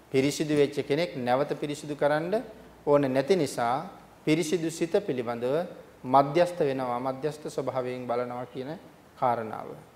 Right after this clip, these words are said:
ඊළඟට පින්වතුනි, අපි මේ සාකච්ඡා කරපු කාරණා ටික පැහැදිලි කරලා තියෙන අට කතාවේ. අට කතාවෙන් කෙරෙන විස්තරයක් නිසා ඒක ටිකක්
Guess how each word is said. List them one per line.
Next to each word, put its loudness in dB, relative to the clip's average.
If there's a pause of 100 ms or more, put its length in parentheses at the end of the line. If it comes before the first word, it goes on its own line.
(160)
ඊළඟට -2
පින්වතුනි, -6 (800)
අපි 0
මේ 2
සාකච්ඡා 2
කරපු -2
කාරණා 4
ටික -2 (840)
පැහැදිලි 6
කරලා 0
තියෙන -4
අට 2
කතාවේ. -2 (840)
අට 6
කතාවෙන් 6
කෙරෙන 0
විස්තරයක් 2
නිසා -2
ඒක -2
ටිකක් 0